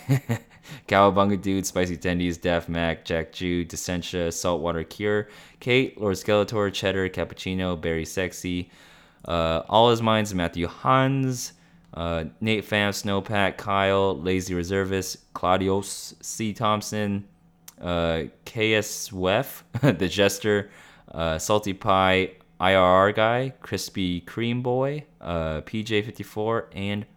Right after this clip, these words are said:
Hermes. This list is so long. Five more spots on this list, basically. I'd say, uh, up until probably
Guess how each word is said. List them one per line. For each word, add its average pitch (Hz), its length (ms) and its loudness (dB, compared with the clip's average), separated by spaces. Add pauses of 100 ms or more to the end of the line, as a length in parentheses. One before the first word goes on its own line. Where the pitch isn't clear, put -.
(160)
Hermes. 98 500 -6 (580)
This 92 220 -4
list 107 440 0 (120)
is 98 500 2 (260)
so 113 560 4
long. 95 500 4 (320)
Five 104 420 4
more 104 180 2
spots 92 400 2
on 90 100 -2
this 87 220 -6
list, 87 220 -4
basically. 82 560 -4
I'd 82 180 -4
say, 87 480 -2 (420)
uh, 78 360 -4
up - 200 -4
until 80 720 -4
probably 127 640 -6